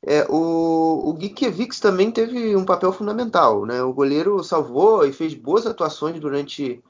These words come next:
esse período, ajudou em, a salvaguard-, a salvaguardar os pontos.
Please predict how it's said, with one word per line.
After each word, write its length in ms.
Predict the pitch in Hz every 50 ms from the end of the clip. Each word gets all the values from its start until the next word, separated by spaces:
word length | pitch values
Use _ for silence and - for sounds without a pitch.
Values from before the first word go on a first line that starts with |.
| _ _ _ _ _ _ _ _
esse 220 | 139 139 135 -
período, 600 | - - 139 117 117 135 160 196 180 151 123 - _ _ -
ajudou 600 | - 123 131 135 131 123 123 147 190 226 233 208
em, 260 | 170 147 123 - - - - _ _ _ _ _
a 60 | -
salvaguard-, 560 | - - 165 156 170 165 165 139 131 - - - -
a 60 | 120
salvaguardar 720 | - - 156 170 165 160 160 131 123 127 135 139 139 139 139 - -
os 440 | 139 135 131 _ _ - - - -
pontos. 480 | _ 113 120 127 151 185 220 - _